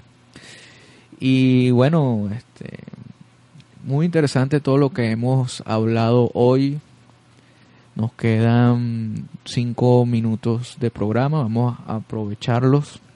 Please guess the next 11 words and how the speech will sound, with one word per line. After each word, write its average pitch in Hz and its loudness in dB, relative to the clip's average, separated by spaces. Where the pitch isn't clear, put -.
Y 117 -8
si 123 -4
nos 117 -2
quiere 127 0
decir 127 0
algo 127 0
más 131 -2
sobre 123 -2
el 110 -4
tema, 117 0
Noraida. 110 -2